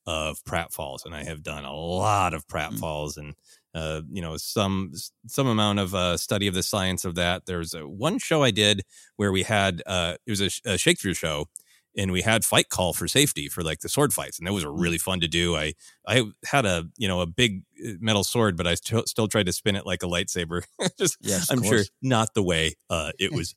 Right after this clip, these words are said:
Speaker 1: meant to be done, but
Speaker 2: No.
Speaker 1: th-, I could not be stopped. Uh, they gave me a sword. I was gonna try to spin it like Obi-Wan. Um, a-, and, but there was also, like, slapstick in it, and,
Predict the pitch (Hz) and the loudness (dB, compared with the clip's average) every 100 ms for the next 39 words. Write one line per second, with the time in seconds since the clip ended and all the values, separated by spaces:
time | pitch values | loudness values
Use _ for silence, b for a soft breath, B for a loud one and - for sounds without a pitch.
0 | - 95 85 98 87 82 76 82 92 90 | -6 -6 -6 -4 -2 -2 -4 -4 -4 -4
1 | 98 95 82 82 82 104 85 82 87 - | -2 -4 -2 -2 -2 0 0 0 -2 -2
2 | 85 71 - - 78 76 78 73 85 78 | 0 -2 -6 -6 -4 -4 -6 -4 -4 -2
3 | 78 87 73 73 80 78 - 78 - 92 | -2 -2 -2 -6 -8 -8 -6 -4 -2 -2
4 | 78 78 82 76 85 80 80 78 80 B | -4 -4 -8 -6 -6 -4 -4 -6 -8 B
5 | B B B - 87 76 73 _ _ _ | B B B 0 0 0 -8 _ _ _
6 | _ _ 117 113 - 113 101 - 139 127 | _ _ -2 0 4 4 2 2 2 6
7 | 127 123 113 117 98 92 - - 127 170 | 6 8 6 6 4 4 0 -2 -2 -4
8 | - 92 78 73 69 - _ 117 98 90 | 0 -2 -2 -6 -8 -14 _ 0 2 2
9 | 90 87 | 0 -2